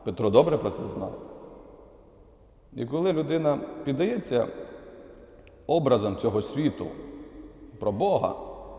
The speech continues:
вона не знає його абсолютно. Чому вона піддається? Бо не було фундаменту, не було таїнств, не було Слова Божого, не було молитви.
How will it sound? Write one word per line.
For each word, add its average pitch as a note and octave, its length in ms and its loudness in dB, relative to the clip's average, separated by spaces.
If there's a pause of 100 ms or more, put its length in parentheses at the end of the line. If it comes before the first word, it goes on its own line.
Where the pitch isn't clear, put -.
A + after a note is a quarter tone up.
(140)
вона C3+ 140 0
не C#3+ 140 2
знає G2+ 380 2
його F#2+ 160 0
абсолютно. G#2 680 0 (800)
Чому A#3 220 0
вона F3+ 160 4
піддається? G2+ 500 -2 (180)
Бо A2+ 80 0
не A#2 120 0
було C#3 440 0 (140)
фундаменту, A#2 680 4 (560)
не B2 100 2
було G#2 340 0 (320)
таїнств, C#3+ 420 0 (140)
не - 100 0
було G#2 280 2
Слова C3 320 2
Божого, A2+ 480 0 (140)
не A2 60 -2
було G#2 240 2
молитви. G#2 480 0